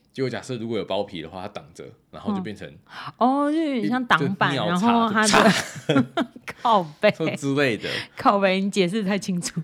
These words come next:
Speaker 1: 然后反正重点是，当然这不是每个人都有，
Speaker 2: 嗯。
Speaker 1: 就假设有人没有包皮，
Speaker 2: 嗯。
Speaker 1: 就正常。
Speaker 2: 嗯。
Speaker 1: 但反正也不是，就是一定都可以尿到你想要的位置，而跟
Speaker 2: 哦。
Speaker 1: 它还有力道问题。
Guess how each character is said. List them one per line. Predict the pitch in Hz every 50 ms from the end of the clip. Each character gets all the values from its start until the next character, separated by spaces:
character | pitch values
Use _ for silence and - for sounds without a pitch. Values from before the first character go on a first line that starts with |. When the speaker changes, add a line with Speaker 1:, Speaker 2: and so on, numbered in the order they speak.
| - -
Speaker 1:
然 | - 165
后 | 220 220
反 | - 113 127
正 | 185 214 180 147 156
重 | - 214 175
点 | 131 101 85 87
是， | - 135 131 107 92 98 - _ _ _ _ _ _ _ _ _ _ -
当 | 214 220
然 | 175 156
这 | 170
不 | - 110
是 | 110 131
每 | 131 110 87 80 82
个 | 90
人 | 85 80 80
都 | 80 87 90 90
有， | 90 82 - - - _ -
Speaker 2:
嗯。 | 214 202
Speaker 1:
就 | 185
假 | 90 87
设 | 107
有 | 117 107 95 80
人 | 78 82 78
没 | 85 98 104
有 | 101 90
包 | 85 85 87 87
皮， | 85 - - - _ _ -
Speaker 2:
嗯。 | 208 190 185 170 170
Speaker 1:
就 | - _
正 | - - 95 80
常。 | - - - - 143 135 131
Speaker 2:
嗯。 | - 190 190 190 190 - -
Speaker 1:
但 | - 151 143 131 127 - _ _ _ _ _ _ _ _
反 | - 110 135
正 | 170
也 | 165 120
不 | 92 - 107
是， | 104 - 143 135 117 101 - - _ _ _ _
就 | - 151
是 | 147 147 131 - - - - -
一 | - 107
定 | 113 131 131 120
都 | 123 123
可 | - -
以 | 101 87 85
尿 | 92 104 110 104
到 | 98 101 95
你 | 87 82
想 | 82 - - -
要 | 90 90
的 | 82 80
位 | 80 82 80 -
置， | - _ - - - -
而 | 202
跟 | 202 180 120
Speaker 2:
哦。 | 113 120 123 - - - _ _ _ _ _
Speaker 1:
它 | - - - 117
还 | 113 117
有 | 90 85
力 | 92 104 95
道 | 85 - 95 85
问 | 82 85 85 82
题。 | - - - -